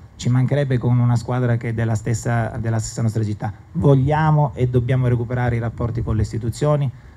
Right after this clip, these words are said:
dobbiamo crescere, dovete darci il tempo di farlo, non bisogna avere pretese.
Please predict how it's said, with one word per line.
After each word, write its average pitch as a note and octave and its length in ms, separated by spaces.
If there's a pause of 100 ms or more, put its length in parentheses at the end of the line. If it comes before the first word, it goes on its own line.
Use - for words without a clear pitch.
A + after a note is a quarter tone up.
(100)
dobbiamo D3+ 420
crescere, A#2 480 (400)
dovete C3+ 320
darci C3 280
il A#2+ 100
tempo B2 300
di A#2+ 80
farlo, D3+ 540 (360)
non D#3+ 320
bisogna C3 400
avere A#2+ 240
pretese. B2+ 840